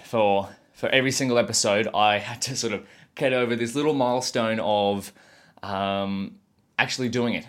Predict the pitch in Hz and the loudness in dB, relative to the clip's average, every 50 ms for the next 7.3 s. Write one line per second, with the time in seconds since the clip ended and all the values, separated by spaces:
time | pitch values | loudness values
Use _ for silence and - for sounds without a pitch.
0 | - - 117 117 117 - 117 120 117 95 87 - - 107 107 107 - - 113 98 | -6 -4 -2 -2 -2 -2 0 0 0 0 0 -2 -4 -4 -4 -4 -4 -6 -4 -2
1 | 113 117 113 113 - 117 110 104 104 104 104 120 131 123 120 104 104 123 127 131 | -2 -2 -2 -2 -4 -4 -4 -4 -4 -4 -4 -4 -2 0 0 2 2 0 -2 -4
2 | - 98 113 - 110 113 110 110 107 107 104 - - - _ _ _ _ _ - | -8 -10 -8 -4 -2 0 0 0 0 -2 -2 -6 -14 -20 _ _ _ _ _ -18
3 | - - - 120 110 - - - 135 127 123 135 131 127 - 127 117 113 107 117 | -6 0 0 2 2 0 -2 -4 -4 0 2 2 2 2 2 0 0 0 0 -2
4 | 113 107 107 104 95 113 113 113 104 107 113 107 107 104 104 98 104 101 98 - | -4 -4 -4 -4 -4 -2 -2 -2 -2 -2 -2 -2 -2 -4 -6 -6 -6 -6 -6 -6
5 | - 98 - 104 - 107 101 90 90 104 107 101 98 90 95 98 101 90 90 90 | -8 -8 -6 -4 -4 -2 -2 -2 -4 -4 -4 -6 -6 -4 -2 -2 -2 -2 -2 0
6 | 107 113 107 - - 107 123 110 - - - _ _ _ - - _ - - - | 2 2 2 2 0 0 0 0 0 -2 -6 _ _ _ -20 -20 _ -6 -2 0
7 | 123 110 104 104 101 | 2 4 2 2 0